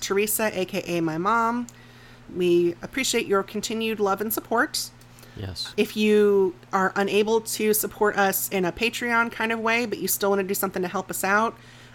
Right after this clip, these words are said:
Speaker 1: uh, you got a couple options.
Speaker 2: Yeah.
Speaker 1: You can, uh, rate us on Apple Podcast if you listen to us that way. That helps us get up higher in the recommendations and the algorithms, and it looks really good for us.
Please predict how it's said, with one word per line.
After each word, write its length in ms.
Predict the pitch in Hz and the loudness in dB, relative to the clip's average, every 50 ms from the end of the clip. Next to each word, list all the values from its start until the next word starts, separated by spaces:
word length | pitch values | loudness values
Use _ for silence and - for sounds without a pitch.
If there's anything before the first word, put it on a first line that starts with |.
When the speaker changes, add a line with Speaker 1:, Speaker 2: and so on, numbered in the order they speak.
| - 190 | 0 2
Speaker 1:
uh, 160 | 180 175 180 | 4 4 4
you 80 | 190 180 | 2 2
got 140 | 180 175 170 | 2 2 0
a 40 | |
couple 240 | 170 - 240 247 254 | 2 2 2 2 4
options. 640 | 214 196 185 - - 196 202 220 240 - - - - - - - - - | 2 2 2 2 0 -2 0 -2 -2 -2 -4 -6 -6 -10 -20 -20 -14 -6
Speaker 2:
Yeah. 200 | 101 101 123 156 165 - - | -4 -2 -2 -4 -6 -10 -8
Speaker 1:
You 300 | 190 190 202 196 196 190 | 0 4 4 4 4 4
can, 600 | - - - 208 202 196 196 196 196 196 196 - - | 0 -4 0 2 4 4 6 4 4 2 0 -2 0
uh, 240 | 196 185 180 170 165 | -2 -2 0 -2 -2
rate 220 | 160 185 185 196 208 | 0 0 2 4 4
us 280 | 220 226 - - - - | 2 2 0 -4 -2 -2
on 180 | 190 185 180 175 | 0 0 0 0
Apple 280 | 165 175 - - 180 | -2 -4 -4 -4 -6
Podcast 680 | 170 - - 185 185 - - 254 277 285 285 - - 220 | -6 -2 -4 -4 -4 -4 -4 -2 -2 -2 -2 -4 -8 -8
if 120 | - - | -4 -2
you 80 | 180 175 | 0 0
listen 240 | 180 170 - 185 180 | 0 0 -2 -4 -4
to 180 | - 185 180 | -2 -4 -4
us 100 | 170 - | -4 -4
that 240 | - - 175 226 233 | -4 -4 -4 -4 -2
way. 380 | - 202 202 220 233 262 277 - - - - - - - - - | -2 -2 0 0 -2 -2 -6 -8 -12 -20 -20 -20 -20 -20 -20 -12
That 220 | 175 185 180 175 180 | -4 -2 -2 -2 -2
helps 320 | - 190 180 175 - - | -4 -6 -6 -6 -4 -4
us 160 | 180 175 - | -4 -4 -2
get 160 | - 180 175 | -2 -2 -2
up 120 | 175 160 - - - - - - | -2 -2 -4 -8 -20 -20 -20 -16
higher 520 | - - 190 175 175 180 180 180 175 165 - | -6 -2 0 0 2 2 0 0 -2 -2 -4
in 200 | - 175 170 165 | -4 -2 -2 -2
the 80 | 165 160 | -2 -2
recommendations 640 | 165 165 - 165 160 165 190 254 277 - - 240 233 | -4 -4 -6 -6 -6 -2 0 0 0 0 -2 -2 -2
and 80 | 214 190 | -2 -2
the 60 | - | -2
algorithms, 720 | - 196 202 196 208 202 196 196 190 190 190 190 185 - | 0 0 0 2 2 2 2 2 0 0 -2 -2 -2 -2
and 100 | 180 175 | -2 -2
it 140 | 175 - - - - - | -2 -2 -6 -10 -10 -6
looks 220 | 185 180 - - 175 | -6 -6 -6 -4 -4
really 180 | 175 170 175 | -2 -2 -2
good 160 | 170 180 170 | 0 -2 -4
for 180 | - - 175 165 | -4 -2 -2 0
us. 400 | 165 165 170 - - - - - | 0 0 0 -2 -2 -4 -6 -8